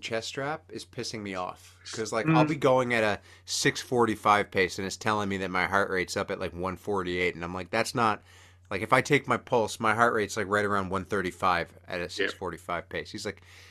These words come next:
Speaker 1: "Dude, just ditch the," his words, he's like, "Get rid of the goddamn strap."
Speaker 2: Mm,
Speaker 1: <laughs>
Speaker 2: yeah.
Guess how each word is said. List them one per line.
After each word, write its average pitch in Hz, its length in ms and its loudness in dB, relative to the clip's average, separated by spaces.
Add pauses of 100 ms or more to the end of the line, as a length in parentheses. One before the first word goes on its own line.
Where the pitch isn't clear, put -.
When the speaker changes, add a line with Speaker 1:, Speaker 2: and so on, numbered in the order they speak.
(180)
Speaker 1:
"Dude, 104 320 -2 (1400)
just - 580 0
ditch 117 300 0
the," 113 160 -4 (400)
his 113 240 -4
words, 98 260 -4
he's 104 140 -8
like, 104 160 0
"Get 113 160 2
rid 123 160 4
of 147 60 0
the 131 60 0
goddamn 107 580 4
strap." 87 480 -2 (440)
Speaker 2:
Mm, 143 380 2
Speaker 1:
<laughs> - 40 -4
Speaker 2:
yeah. 120 160 6